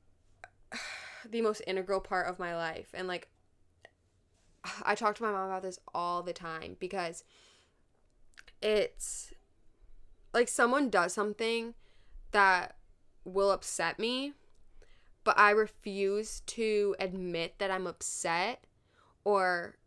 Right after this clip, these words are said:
I'll just be like, "Oh, I'm, I'm acting crazy." Like, I won't give it any validation. <laughs> Then I just, like, let things build up and build up and build up for so long that then one little thing happens that wouldn't normally be that big of a deal.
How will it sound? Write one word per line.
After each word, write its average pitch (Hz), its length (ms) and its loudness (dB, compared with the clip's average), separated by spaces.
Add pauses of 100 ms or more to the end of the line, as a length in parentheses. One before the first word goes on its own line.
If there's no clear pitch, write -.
(140)
I'll 196 100 2
just 190 120 -6
be 202 80 2
like, - 100 -2
"Oh, 185 100 6
I'm, 170 240 2
I'm 190 140 -2
acting 165 320 -4
crazy." 165 680 -8
Like, 185 220 -4
I 185 160 4
won't 180 500 -2
give 190 180 2
it 190 180 0
any 175 300 0
validation. 175 960 -2
<laughs> - 60 -20
Then 226 240 2
I 247 120 10
just, 202 180 0
like, 208 140 2
let 185 280 2
things 196 240 -2
build 180 180 -2
up 185 140 -4
and 196 100 -4
build 180 180 -2
up 185 120 -2
and 180 120 -4
build 175 240 -4
up 175 360 0
for 214 120 -4
so 185 260 -2
long 180 360 2
that 175 260 -2
then 175 260 -4
one 175 300 -4
little 170 260 -4
thing 220 240 -4
happens 247 500 -4
that 196 200 2
wouldn't 185 440 0
normally 190 360 -2
be 180 180 -6
that 185 180 -4
big 185 160 -4
of 175 80 -6
a 180 40 -6
deal. 170 600 -6